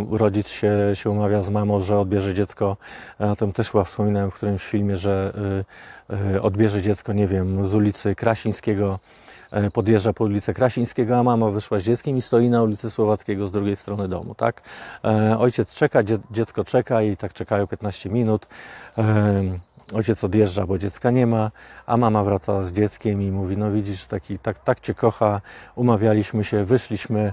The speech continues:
e, i co?" I nie ma, tak? Taki kochający tatuś, tak? E, to jest też jedna z technik alienacji, gdzie po prostu dziecku alienowanemu się wmawia, że drugi rodzic tego dziecka nie,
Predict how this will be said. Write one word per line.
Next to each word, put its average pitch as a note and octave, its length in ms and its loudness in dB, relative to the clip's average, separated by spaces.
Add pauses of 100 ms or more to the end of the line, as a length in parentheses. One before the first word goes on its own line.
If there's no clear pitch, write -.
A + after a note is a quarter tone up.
(420)
e, G#2 300 0
i A2+ 120 -2
co?" F2+ 260 -6 (360)
I A2+ 100 -2
nie G#2+ 160 0
ma, F2 140 -6
tak? A#2+ 220 0 (340)
Taki G#2 220 -6
kochający G#2+ 520 0
tatuś, - 440 -12 (380)
tak? A#2+ 260 2 (600)
E, A2 60 0 (1600)
to B2+ 60 -2
jest G#2+ 120 -2
też G#2+ 220 4
jedna F#2+ 380 0
z - 80 -8
technik G#2+ 320 -2
alienacji, G2+ 500 -2 (100)
gdzie A#2 120 -8
po G#2 120 -4
prostu A2 300 -4
dziecku A#2 320 0
alienowanemu G#2 580 0
się G#2+ 140 -4
wmawia, G2+ 320 -2
że G2 140 -2
drugi G2 240 -2
rodzic F#2 500 -4 (360)
tego G#2 180 2
dziecka F#2+ 360 -2
nie, G2+ 220 -2